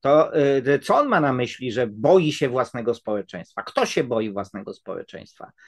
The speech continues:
Ci, co wygrali wybory i ponad pięćdziesiąt procent? Cytuję dalej. „Ten strach jest tak wielki, że Iwaniszwili wszedł na drogę bez powrotu. Politycy, którzy sfałszowali wybory, przestają być partnerami dla Zachodu.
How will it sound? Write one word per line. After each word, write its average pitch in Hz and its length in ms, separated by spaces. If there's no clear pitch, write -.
Ci, 190 140
co 170 140
wygrali 143 420
wybory 156 440
i 196 120
ponad 160 300
pięćdziesiąt 139 460
procent? 180 420
Cytuję 165 420
dalej. 104 400
„Ten 165 220
strach - 440
jest 147 200
tak 139 200
wielki, 117 580
że 120 220
Iwaniszwili 160 680
wszedł - 300
na 147 100
drogę 147 280
bez 139 180
powrotu. 131 560
Politycy, 151 500
którzy 139 260
sfałszowali 131 580
wybory, 107 440
przestają 180 640
być 151 180
partnerami 127 720
dla 110 140
Zachodu. 101 440